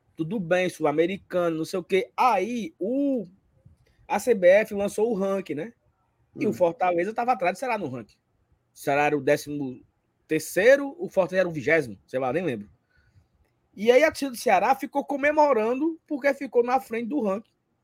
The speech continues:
Speaker 1: do Fortaleza. E aí um cara que torce Ceará e falou, "Marcinho, tu é o jumentinho e o Roberto é o jumentão. Quem foi campeão cearense?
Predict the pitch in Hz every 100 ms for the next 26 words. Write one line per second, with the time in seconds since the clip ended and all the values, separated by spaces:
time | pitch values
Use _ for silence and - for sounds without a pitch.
0 | - 214 247 339 330 170 160 _ _ _
1 | _ _ _ - 247 294 392 415 269 226
2 | 220 208 220 247 - 254 202 185 202 220
3 | 240 214 180 147 - _ _ - 233 -
4 | - 339 339 302 180 104 - _ _ _
5 | _ _ _ _ _ - 233 262 254 190
6 | 269 262 233 - 240 277 294 311 311 _
7 | _ - 220 208 220 196 233 240 254 220
8 | 254 240 180 139 110 104 _ _ _ _
9 | _ _ _ _ _ _ _ _ _ _
10 | _ - 294 330 330 - 254 285 277 269
11 | 269 262 254 262 247 262 247 262 247 170
12 | - -